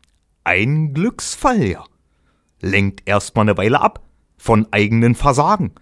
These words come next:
Vier Wochen hilft es bestimmt. Danach muss man eben mal sehen, wa? Gibt's vielleicht wieder einen Anschlag?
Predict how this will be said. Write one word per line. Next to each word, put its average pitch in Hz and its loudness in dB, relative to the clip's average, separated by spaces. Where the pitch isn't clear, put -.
Vier 117 -2
Wochen 208 2
hilft 190 2
es 202 0
bestimmt. 240 -2
Danach 78 -2
muss 101 -6
man 113 0
eben 143 -4
mal 185 2
sehen, 220 0
wa? - -6
Gibt's - -6
vielleicht 87 -4
wieder 87 2
einen 92 0
Anschlag? 202 0